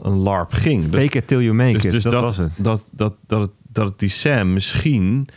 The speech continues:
Speaker 1: wel meer te doen was gewoon om, eh, de dollars. Of om gewoon samen met wat maten toffe dingen te bouwen. En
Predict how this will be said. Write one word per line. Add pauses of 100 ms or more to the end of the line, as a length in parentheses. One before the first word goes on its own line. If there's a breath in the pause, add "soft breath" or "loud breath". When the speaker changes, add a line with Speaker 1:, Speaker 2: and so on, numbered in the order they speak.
(200 loud breath)
Speaker 1:
wel
meer
te
doen
was
gewoon
om, (500 soft breath)
eh, (220)
de
dollars. (160)
Of
om
gewoon
samen
met
wat
maten
toffe
dingen
te
bouwen.
En